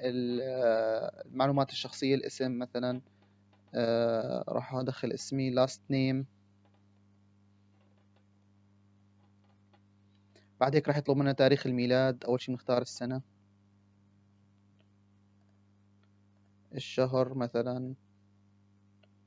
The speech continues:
واليوم. هيك بكون نزل عنا تاريخ.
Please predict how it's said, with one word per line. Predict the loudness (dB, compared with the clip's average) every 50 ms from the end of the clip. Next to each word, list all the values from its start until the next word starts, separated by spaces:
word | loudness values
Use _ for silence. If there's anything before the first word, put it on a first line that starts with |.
| _ _ _ _ _ _ _
واليوم. | -4 -2 0 0 -2 -2 -4 -10 _ _ _ _ _ _ _ _ _ _ _
هيك | 0 0 0 0
بكون | -2 -4 -2 -2
نزل | 0 0 0
عنا | 0 0 0 -2
تاريخ. | -2 0 0 0 0 -2 -6 -10 -18